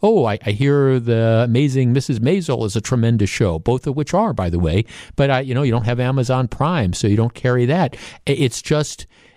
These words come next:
i-, it's, everything has become so very, very fragmented that the, the days of these huge breakout hits as far as numbers of, of eyeballs and stuff, I think it's over. Jeff, I was one of those diminishing number who watched part of the Emmys live.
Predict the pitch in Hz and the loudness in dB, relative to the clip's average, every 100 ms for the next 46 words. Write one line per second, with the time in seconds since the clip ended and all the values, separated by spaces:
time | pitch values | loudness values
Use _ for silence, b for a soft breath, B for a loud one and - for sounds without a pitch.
0 | - 139 139 117 - - - 180 196 170 | -4 0 0 -2 -8 -12 -4 -2 -2 -2
1 | 156 120 117 127 107 117 110 - 117 95 | -2 -2 -2 -4 -2 0 0 0 0 0
2 | 92 127 147 123 113 98 - - 151 175 | 0 0 2 0 2 0 -2 -2 0 0
3 | - 85 - 85 107 - 127 - 104 117 | -2 -2 -4 -2 -2 0 -2 0 -2 2
4 | 143 180 147 113 104 98 B B B 113 | 2 2 0 2 0 -2 B B B -2
5 | - - 165 196 - - - 110 135 170 | -2 0 4 4 2 -6 -2 0 0 0
6 | 143 120 110 - - 190 - - - - | 0 0 0 -6 -4 -4 -4 -10 -14 -14
7 | b b - 104 - - 139 135 131 120 | b b -2 -2 -2 -2 2 2 2 2
8 | 107 101 98 92 - b b b - 87 | 2 2 0 0 -8 b b b 0 4
9 | 110 147 151 143 131 110 98 - 95 107 | 4 4 0 0 0 0 -4 -6 -4 -2
10 | 160 143 95 87 - - - 90 - 110 | 0 0 0 -2 -4 -4 -2 0 0 0
11 | 143 127 113 151 185 80 B B - 143 | 0 0 0 0 -2 -10 B B -2 -2
12 | 135 196 208 151 135 127 113 113 107 - | 0 -2 -2 0 0 0 2 2 0 0
13 | 113 175 - 127 110 107 98 95 101 117 | 0 0 0 2 2 2 0 2 0 0
14 | - 113 113 110 101 107 90 - 123 127 | -4 -2 0 2 2 2 0 0 0 2
15 | 90 | 0